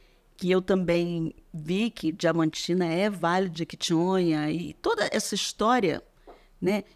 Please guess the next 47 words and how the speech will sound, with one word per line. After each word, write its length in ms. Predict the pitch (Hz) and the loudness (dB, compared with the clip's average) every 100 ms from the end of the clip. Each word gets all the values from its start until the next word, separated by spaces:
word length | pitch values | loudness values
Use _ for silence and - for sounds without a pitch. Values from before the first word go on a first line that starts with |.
| - | -16
de 100 | 180 | -12
como 320 | - 262 269 | 0 2 4
as 100 | 220 | 2
mulheres 460 | 208 202 202 185 - | 0 0 -2 -4 -8
pretas 520 | - 208 214 190 175 | -4 -2 -2 -4 -2
ali 340 | 180 175 196 | -2 -2 -2
naquela 380 | 208 196 185 185 | -2 0 0 0
área 240 | 185 202 214 | 0 0 0
eram 140 | 220 | 0
muito 500 | 214 214 226 262 247 | 0 2 4 2 2
mais 240 | 233 214 - | 0 0 -2
sofridas 920 | 233 202 - 190 180 208 - - - _ _ _ - - | -4 -4 -6 -6 -2 -2 -2 -8 -12 _ _ _ -20 -12
do 80 | 185 | -4
que 100 | 220 | 0
o 60 | |
normal. 500 | 220 220 208 185 180 185 | 2 2 2 2 2 0
Então 160 | 226 | -2
eu 40 | 226 | -2
comecei 300 | 233 208 214 | -2 -2 -2
a 20 | |
admirar 340 | 190 208 202 214 | 0 0 2 2
muito 360 | 226 285 311 | 0 -2 0
mais 280 | 240 208 208 | 0 0 -2
a 40 | |
Chica 260 | 208 - 202 | -4 -4 -2
da 100 | 202 | 0
Silva 540 | - - 185 180 208 - _ _ - _ _ _ - | -2 -4 -4 -2 -4 -6 _ _ -20 _ _ _ -8
por 180 | 233 - | -8 -4
conta 340 | 220 220 247 | -4 0 0
disso. 640 | 196 185 165 - - - - _ _ _ _ _ _ - | 0 -2 -4 -6 -10 -12 -16 _ _ _ _ _ _ -6
E 80 | |
você 320 | 254 311 - 233 | 0 2 2 0
com 120 | 208 | 0
as 60 | |
suas 220 | - 202 185 | 0 -2 0
raízes? 400 | 190 185 170 - | 0 0 -2 -2
Porque 280 | 185 185 | -4 0
eu 80 | 226 | 0
sei 240 | - 202 202 | 2 0 0
que 100 | 190 | -2
você, 520 | 156 156 - 151 147 | -2 -2 -2 -2 -2
a 20 | |
gente, 340 | 139 156 - 151 | -4 -8 -8 -6
amiga, 340 | 151 151 151 | -2 -2 -2
a 20 | 147 | -2
gente 220 | 151 - | -2 -4
sabe 400 | 160 175 170 | 0 2 0